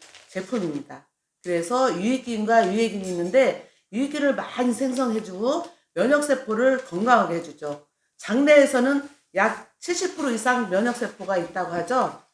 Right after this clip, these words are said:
그래서 면역을 건강하게 해주기 때문에 장이 우선 건강해야 됩니다. 모든 병은 장으로부터 시작됩니다.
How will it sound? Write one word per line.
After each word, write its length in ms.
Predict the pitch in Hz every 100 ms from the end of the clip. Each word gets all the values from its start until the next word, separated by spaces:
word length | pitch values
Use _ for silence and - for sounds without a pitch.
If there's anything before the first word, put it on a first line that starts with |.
| _ -
그래서 260 | 180 214
면역을 580 | 165 190 220 208 277 277
건강하게 540 | 180 180 208 190 185
해주기 260 | 226 208 196
때문에 380 | 175 180 165 - - -
장이 460 | - 214 262 277
우선 360 | 208 202 240 202
건강해야 520 | - 196 214 185 180
됩니다. 480 | 156 147 147 143 - _ _ _ -
모든 440 | 247 330 339 277
병은 340 | 240 247 277
장으로부터 800 | - - 208 247 233 190 - 208
시작됩니다. 800 | 208 - 226 - 165 147 147 139